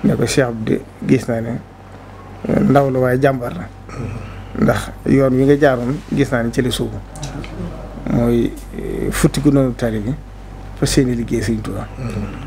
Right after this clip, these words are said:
Kon nag, na nga xam ne lii, cër bi mu la jox, Li ñuy wax taklif la, waaye du tashrif. Bu ko jàpp mukk daraja. Waaye jàpp ko ak laxasaay.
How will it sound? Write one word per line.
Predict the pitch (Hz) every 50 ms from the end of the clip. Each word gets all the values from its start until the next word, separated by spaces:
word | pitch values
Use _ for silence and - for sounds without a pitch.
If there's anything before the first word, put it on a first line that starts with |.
| - -
Kon | - - 139 131
nag, | 131 131
na | 131 135 139
nga | 139 143
xam | - 135 135 127
ne | 127
lii, | 127 123 127 135 143 151 156 151 - - - -
cër | - 170 160 139
bi | 135 139
mu | 147 165 160
la | 165 147
jox, | 131 113 - - - - - - - - - - - - - - - - - - -
Li | - 139 143
ñuy | 151 151
wax | 139 123 -
taklif | - 160 - - 156 143 143 131 - -
la, | 143 131
waaye | 131 131
du | 131 127
tashrif. | 139 135 - - 123 117 107 - - - - - - - 123 110 - - - - - -
Bu | - 143
ko | 127 131 127 127
jàpp | 135 127 120 - -
mukk | 135 143 156 151 - 135
daraja. | 127 135 117 113 107 107 101 - - - - - - - - 120 107 98 98 95 -
Waaye | - - 120 117
jàpp | 131 151 139 - -
ko | - -
ak | - 117
laxasaay. | 113 104 98 98 101 98 92